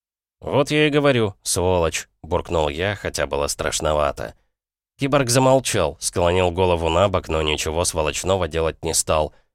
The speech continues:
Протянул руку, подняв с дивана папку-планшет, протягивая ее мне. Ну, я и взял, чего ж не брать, если дают. С интересом открыл, обнаружив на первом развороте металлическую расчетную карту. «Некоторая сумма имперских кредитов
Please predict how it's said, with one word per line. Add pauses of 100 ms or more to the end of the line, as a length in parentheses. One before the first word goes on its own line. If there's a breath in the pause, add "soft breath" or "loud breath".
(200)
Протянул
руку,
подняв
с
дивана
папку-планшет,
протягивая
ее
мне. (440)
Ну,
я
и
взял, (140)
чего
ж
не
брать,
если
дают. (320)
С
интересом
открыл,
обнаружив
на
первом
развороте
металлическую
расчетную
карту. (880)
«Некоторая
сумма
имперских
кредитов